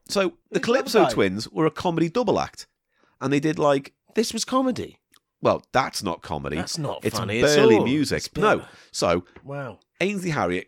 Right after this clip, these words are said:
Speaker 1: started doing comedy with a guy, I think his name was Peter something or other,
Speaker 2: So, but, and
Speaker 1: but that
Speaker 2: he's,
Speaker 1: was their double act.
Speaker 2: he's a white guy, so there's
Speaker 1: Yeah.
Speaker 2: a black guy and a white guy.
Speaker 1: And they did comedy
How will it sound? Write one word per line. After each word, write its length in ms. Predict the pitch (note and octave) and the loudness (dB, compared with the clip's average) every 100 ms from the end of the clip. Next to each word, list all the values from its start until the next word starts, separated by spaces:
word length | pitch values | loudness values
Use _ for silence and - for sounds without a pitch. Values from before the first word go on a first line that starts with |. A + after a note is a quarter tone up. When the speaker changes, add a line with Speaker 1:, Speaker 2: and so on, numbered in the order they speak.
| _ | _
Speaker 1:
started 380 | - - A#2 A#2 | -8 -2 -2 0
doing 220 | G#2 G2+ | 0 0
comedy 460 | - G#2 E2 D#2+ F2 | -2 -4 -2 -4 -4
with 120 | - F#2+ | -4 -4
a 60 | |
guy, 400 | F#2 G#2+ G#2 F2+ | -2 -2 0 0
I 40 | - | -4
think 180 | E3 D#3 | -8 -6
his 80 | |
name 100 | D#3 | -6
was 80 | D3+ | -6
Peter 260 | - E3 D#3+ | -8 -10 -8
something 280 | - E3 E3 | -8 -4 0
or 80 | E3 | 2
other, 140 | E3 | 2
Speaker 2:
So, 120 | D3+ C#3 | 2 0
but, 120 | C3 | -2
and 80 | C#3+ | 2
Speaker 1:
but 60 | |
that 60 | E3+ | 2
Speaker 2:
he's, 60 | F3 | 2
Speaker 1:
was 100 | D3 | 2
their 160 | D3+ C#3 | 2 2
double 280 | D#3 C#3 D2+ | 0 0 -2
act. 200 | - - | -4 -4
Speaker 2:
he's 120 | E3+ | -2
a 60 | |
white 300 | E3+ F#3 E3+ | 0 2 0
guy, 220 | A2 F#2 E2+ | -4 -8 -8
so 120 | A2+ | -8
there's 100 | A2 | 0
Speaker 1:
Yeah. 160 | A2+ D#2+ | 2 2
Speaker 2:
a 40 | |
black 300 | C#2+ D3+ D3 | -2 -6 -6
guy 120 | B2+ B2 | -4 -6
and 80 | G#2+ | -4
a 20 | |
white 260 | G#2 E2+ | -6 -6
guy. 80 | C3 | -4
Speaker 1:
And 80 | B2 | -2
they 60 | B2 | 0
did 240 | B2+ B2 | 0 -2
comedy 560 | - E3+ D#3 C#3+ C3+ | -4 -2 0 2 0